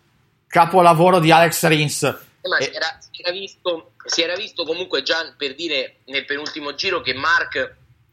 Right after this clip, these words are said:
Speaker 2: non era tanto veloce durante la, mm, durante la percorrenza del tratto
Speaker 1: <laughs>
Speaker 2: rettilineo, quindi evidentemente Rins ha caricato l'ultima curva, ecco come si può vedere qui nel replay,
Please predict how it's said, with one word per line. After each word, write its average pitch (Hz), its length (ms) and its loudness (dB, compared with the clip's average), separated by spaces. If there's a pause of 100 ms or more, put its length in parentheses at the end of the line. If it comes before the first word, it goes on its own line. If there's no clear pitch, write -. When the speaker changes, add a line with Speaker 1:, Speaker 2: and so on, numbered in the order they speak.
(320)
Speaker 2:
non 135 220 -10
era 156 180 0 (580)
tanto 156 300 -8
veloce 147 760 -8 (140)
durante 143 500 -8
la, 123 720 -4
mm, 110 720 -20 (100)
durante 151 320 -4
la 143 100 -4
percorrenza 139 840 -8 (200)
del 139 160 -10
tratto 143 280 2
Speaker 1:
<laughs> 135 40 -8
Speaker 2:
rettilineo, 123 400 -14
quindi 156 200 -10
evidentemente 143 800 -6 (180)
Rins 156 340 -6
ha 139 160 -2
caricato 170 640 -2
l'ultima 165 440 -10
curva, 160 380 -6
ecco 139 180 -6
come 135 160 -18
si 135 100 -18
può 139 120 -8
vedere 143 300 -6
qui 156 140 -14
nel 143 100 -6
replay, 165 500 -4